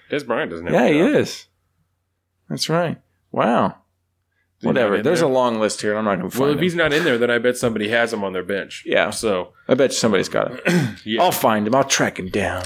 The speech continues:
Speaker 1: So now we got some injuries. The Eagles wide receiver Mike Wallace, he had a broken leg last week, and so he's gonna miss the rest of the year. That's why they signed Jordan Matthews.
Speaker 2: Mm-hmm.
Speaker 1: Um, it's 'cause Mike Wallace went down.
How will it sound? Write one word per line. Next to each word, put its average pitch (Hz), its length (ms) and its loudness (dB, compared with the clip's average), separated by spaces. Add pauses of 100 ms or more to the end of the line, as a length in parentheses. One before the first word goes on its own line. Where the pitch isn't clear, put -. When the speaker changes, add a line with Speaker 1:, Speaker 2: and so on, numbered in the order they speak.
Speaker 1:
So - 160 -4
now 160 80 2
we 165 80 4
got 151 160 2
some 139 100 -2
injuries. 147 400 0
The 123 140 0
Eagles 151 280 2
wide 123 200 4
receiver 120 280 -2
Mike 117 300 0
Wallace, 113 400 2
he 113 120 -6
had 110 100 2
a 101 40 -2
broken 107 320 0
leg 107 220 0
last 95 300 2
week, 95 180 -4
and 92 120 -6
so - 100 -10
he's 98 180 -4
gonna 95 120 -2
miss - 200 0
the 92 60 -4
rest 90 260 -2
of 85 60 -12
the 85 80 -6
year. 95 280 2 (320)
That's 95 200 0
why 92 140 6
they 87 100 0
signed 90 320 2
Jordan 85 220 2
Matthews. 85 640 -4
Speaker 2:
Mm-hmm. 110 400 2
Speaker 1:
Um, 80 180 -12
it's - 120 -14
'cause 95 140 -10
Mike 90 240 -6
Wallace 92 260 0
went 92 180 -4
down. 98 240 -2